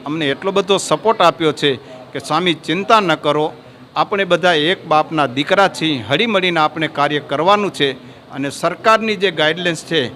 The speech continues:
એને આધારે આપણે કાર્ય કરશું તો આપણે કોઈ પણ તકલીફ પડવાની નથી. પણ ભગવાન એવા દયાળુ છે કે કોઈ તકલીફે ન પડી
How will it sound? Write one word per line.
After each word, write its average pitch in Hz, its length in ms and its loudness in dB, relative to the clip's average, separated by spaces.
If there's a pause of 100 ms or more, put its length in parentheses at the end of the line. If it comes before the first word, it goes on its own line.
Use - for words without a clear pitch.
(280)
એને 156 180 0
આધારે 143 400 4
આપણે 143 260 -2
કાર્ય 139 340 0
કરશું 151 720 -2
તો 143 60 -4
આપણે 139 280 2
કોઈ 175 520 2
પણ 165 200 -2
તકલીફ 147 480 -4
પડવાની 139 360 0
નથી. 160 360 2 (340)
પણ - 120 -4
ભગવાન 170 460 4
એવા 190 200 4
દયાળુ 156 500 2
છે 151 300 -2 (420)
કે 170 80 -6
કોઈ 190 220 2
તકલીફે 190 580 0
ન 202 140 2
પડી 220 420 2